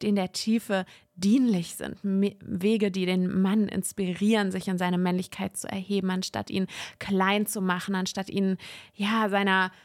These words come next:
Männlichkeit zu nehmen und sich über den Mann zu stellen. So wollen wir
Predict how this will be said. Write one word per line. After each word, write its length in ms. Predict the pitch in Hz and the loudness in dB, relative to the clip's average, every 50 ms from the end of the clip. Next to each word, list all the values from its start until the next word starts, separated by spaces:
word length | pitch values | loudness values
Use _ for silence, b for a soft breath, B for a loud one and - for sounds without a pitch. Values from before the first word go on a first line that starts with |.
| B B - | B B 0
Männlichkeit 880 | 196 196 196 202 202 208 220 226 214 208 - - 208 202 190 190 - | 2 4 4 4 4 4 4 4 2 0 -2 -4 -2 -2 -2 -2 -4
zu 120 | - - 208 | -4 -2 0
nehmen 520 | 196 190 196 202 214 220 214 208 196 180 | 0 2 2 2 2 2 2 0 -2 -4
und 180 | 160 190 190 - | -4 -6 -6 -4
sich 320 | - 202 185 - - - _ - | -4 -4 -6 -6 -10 -14 _ -2
über 240 | - 240 233 214 185 | 0 2 2 2 0
den 160 | 190 185 180 | 0 -2 -2
Mann 200 | 180 202 233 214 | 0 0 -2 -2
zu 180 | - - 196 | -4 -8 -8
stellen. 600 | 190 - - - - 175 170 170 175 175 185 196 | -8 -8 -8 -6 -6 -6 -4 -4 -4 -6 -6 -8
So 240 | 196 190 190 175 175 | -8 -8 -10 -6 -2
wollen 360 | 185 190 208 220 226 220 196 | -2 0 2 2 0 0 -2
wir 260 | 180 190 185 180 180 | -2 -4 -4 -4 -4